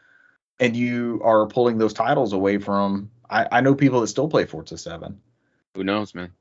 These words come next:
Speaker 2: I mean, you can either,
Speaker 1: That's
Speaker 2: you got two ways to
Speaker 1: bizarre.
Speaker 2: do it.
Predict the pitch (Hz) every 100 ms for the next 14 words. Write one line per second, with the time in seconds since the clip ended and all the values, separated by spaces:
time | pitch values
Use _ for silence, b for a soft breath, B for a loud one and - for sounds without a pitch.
0 | _ 90 90 92 92 92 98 98 98 98
1 | 92 104 104 104 104 98 98 95 95 95
2 | 95 92 98 110 90 113 107 92 90 101
3 | 95